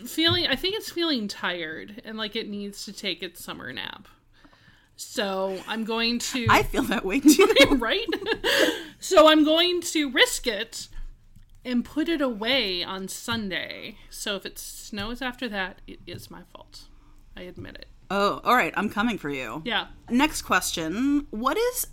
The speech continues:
Speaker 2: some of the best sex advice you ever received?
Speaker 1: Fuck first, then eat dinner.
Speaker 2: Oh, that's excellent sex
Speaker 1: <laughs>
Speaker 2: advice. Yeah, because if you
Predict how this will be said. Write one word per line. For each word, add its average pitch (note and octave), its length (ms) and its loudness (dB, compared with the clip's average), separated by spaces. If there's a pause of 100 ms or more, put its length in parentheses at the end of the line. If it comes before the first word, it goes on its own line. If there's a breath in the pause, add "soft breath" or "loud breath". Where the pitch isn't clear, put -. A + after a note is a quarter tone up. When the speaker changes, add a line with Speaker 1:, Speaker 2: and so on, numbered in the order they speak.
Speaker 2:
some - 180 0
of G#3+ 80 0
the G3 60 -4
best F3+ 320 -4
sex - 320 -4
advice - 340 -10
you E3 80 -8
ever - 240 -8
received? - 520 -10 (1900)
Speaker 1:
Fuck B3 240 -4
first, - 500 -8
then G#3 220 -10
eat G3+ 140 -10
dinner. E3 280 -12 (960 loud breath)
Speaker 2:
Oh, A#4 240 12
that's C5 260 4
excellent A#4 440 4
sex D#4+ 260 8
Speaker 1:
<laughs> - 0 -
Speaker 2:
advice. F#4 560 6
Yeah, G4 320 8
because B3+ 320 0
if B3+ 140 -4
you B3+ 580 4